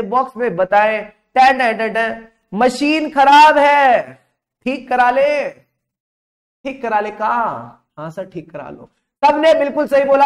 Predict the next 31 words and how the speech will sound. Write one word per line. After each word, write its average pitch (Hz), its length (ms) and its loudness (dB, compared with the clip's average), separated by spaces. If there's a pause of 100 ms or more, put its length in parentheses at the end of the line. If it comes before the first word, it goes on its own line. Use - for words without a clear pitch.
repair 262 400 0
and 254 180 -2
maintenance, 247 460 -4
आर 226 180 2
एंड 240 200 -4
डी, 277 480 -4
यानी 285 320 2
आपके 269 240 2
पास 262 120 2
दो 220 120 -2
ऑप्शन 240 300 0
है, 240 60 -2
या 240 60 0
तो 240 120 -6
मशीन 226 320 -6
को 226 80 -2
ठीक 226 260 -10
करा 240 160 2
लो 247 120 -2
या 226 160 0
नई 208 180 -6
मशीन 214 300 -8
ले 214 100 -8
लो, 220 120 -8
अपग्रेड 185 440 -6
करा 208 160 0
लो, 262 240 0 (260)
research 220 500 -2
and 311 200 2 (400)
development। 147 1000 -8
शाबाश। 175 760 0